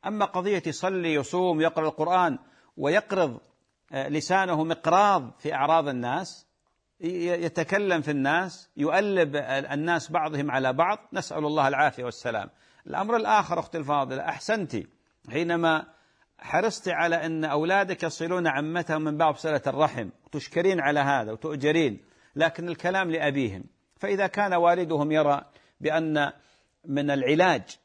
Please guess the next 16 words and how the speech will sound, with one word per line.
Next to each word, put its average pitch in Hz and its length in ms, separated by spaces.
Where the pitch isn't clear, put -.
أن 135 200
الأولاد 143 560
يقطعون 160 480
عمتهم، 156 720
هذه 147 580
الرغاية، 135 840
هذه 156 460
المرأة 156 340
التي 147 320
والعياذ 147 380
بالله 147 300
لسانها 151 600
كالسيف 151 640
سليط 165 380
على 143 440
الناس، 160 480